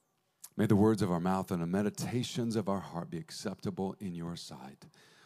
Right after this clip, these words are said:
Holy Spirit, fall fresh on us in these few moments together. In Jesus' name,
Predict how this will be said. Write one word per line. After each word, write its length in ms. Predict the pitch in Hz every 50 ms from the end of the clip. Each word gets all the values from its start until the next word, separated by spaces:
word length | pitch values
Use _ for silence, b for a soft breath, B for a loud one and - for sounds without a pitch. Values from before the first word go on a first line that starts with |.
| B B
Holy 520 | - - 120 151 156 160 160 156 160 160
Spirit, 600 | 143 - - - - 107 95 82 78 78 78 - -
fall 240 | - - 110 104 -
fresh 680 | - - - 117 113 110 101 - 110 - - - - b b b b b b b b b -
on 220 | 90 85 87 85
us 460 | 76 69 - - - - - - - - _ _ _ _ _ _ _ _ _ _ _ _ _ _ _ _ -
in 100 | 78 76
these 220 | 80 80 82 -
few 220 | - - 90 90
moments 380 | 80 76 76 71 80 85 - -
together. 500 | - - - 76 71 69 67 69 67 - - _ _ _ _ _ _ _ _ _ _ _ _ _ - - _ _
In 80 | - 73
Jesus' 440 | - 76 73 71 82 78 - -
name, 240 | - 69 69 69 67